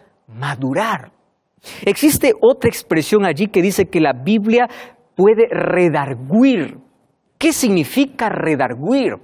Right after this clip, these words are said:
Allí el término es elenjos. Significa refutar el error,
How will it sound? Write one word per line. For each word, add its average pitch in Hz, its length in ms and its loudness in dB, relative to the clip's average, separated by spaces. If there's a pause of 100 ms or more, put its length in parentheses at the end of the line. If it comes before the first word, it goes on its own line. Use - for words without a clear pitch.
(1120)
Allí 202 320 -2
el 254 140 0
término 233 480 2
es 247 360 -2 (300)
elenjos. 196 1120 -2 (640)
Significa 240 760 0 (120)
refutar 220 920 0 (160)
el 196 140 2
error, 120 480 -4